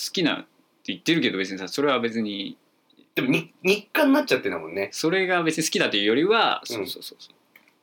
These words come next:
Speaker 1: これがあれば、まあ、とりあえずオッケーみたいな。
Speaker 2: あー。
Speaker 1: まあ、でも、な-、嫌いなものもないからさ。
Speaker 2: あー、あー。
Speaker 1: でも、そうだね。でも、今言ったホヤ、ブルーチーズ、スコッ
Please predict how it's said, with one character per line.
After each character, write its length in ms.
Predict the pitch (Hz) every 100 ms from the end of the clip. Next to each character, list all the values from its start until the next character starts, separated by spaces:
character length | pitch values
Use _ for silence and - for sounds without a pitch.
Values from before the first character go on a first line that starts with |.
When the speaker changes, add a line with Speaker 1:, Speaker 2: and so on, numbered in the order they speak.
| _
Speaker 1:
こ 140 | -
れ 100 | 160
が 200 | 180 180
あ 60 | 185
れ 100 | 151
ば、 100 | 107
ま 120 | 123
あ、 40 |
と 120 | - 120
り 100 | 139
あ 20 |
え 80 | 131
ず 240 | 123 117
オ 60 | 123
ッ 60 | -
ケ 100 | 107
ー 60 | -
み 60 |
た 100 | -
い 40 | -
な。 80 | 123
Speaker 2:
あ 240 | 101 90
ー。 80 | - - - _ _ _ _ _ _
Speaker 1:
ま 120 | 151 180
あ、 40 |
で 80 | 185
も、 180 | 104 92 _ 85 -
な-、 180 | 127 127 - - _ - -
嫌 140 | 240
い 40 | 262
な 60 |
も 100 | 262
の 60 | 196
も 100 | 104
な 120 | 104
い 100 | 110
か 100 | -
ら 60 | -
さ。 140 | - -
Speaker 2:
あ 60 | 117
ー、 40 |
あ 280 | 101 95 87
ー。 20 | - - _ _ _ _ _ _ _ -
Speaker 1:
で 80 |
も、 260 | 120 92 -
そ 200 | - -
う 20 |
だ 80 | -
ね。 180 | 95 - _ _ _ _ _ _
で 80 | 175
も、 60 | 156
今 180 | 143 123
言 100 | -
っ 60 |
た 100 | -
ホ 160 | - 160
ヤ、 240 | 110 90 - _ _
ブ 100 | 120
ル 160 | 113 110
ー 20 |
チ 160 | - 107
ー 40 |
ズ、 60 | -
ス 100 | -
コ 120 |
ッ 40 | -